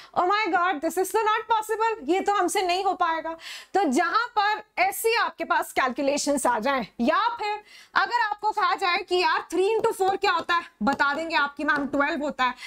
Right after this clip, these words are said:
but then आपको कहा जाए वन सिक्सटी फ़ोर into वन ट्वेंटी थ्री into वन वन टू, ये क्या होगा?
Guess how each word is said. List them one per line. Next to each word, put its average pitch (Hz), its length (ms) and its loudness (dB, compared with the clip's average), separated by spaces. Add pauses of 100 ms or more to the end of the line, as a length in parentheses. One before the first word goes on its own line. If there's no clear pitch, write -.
(200)
but 403 120 2
then 440 280 -10
आपको 453 240 -2
कहा 330 240 0
जाए 330 240 0
वन 302 320 0
सिक्सटी 359 400 0
फ़ोर 320 460 0
into 330 300 2
वन 285 200 2
ट्वेंटी 330 460 0
थ्री 311 200 2 (360)
into 392 300 2
वन 370 240 2
वन 415 280 0
टू, 339 280 0 (140)
ये 349 220 2
क्या 339 200 0
होगा? 196 340 -4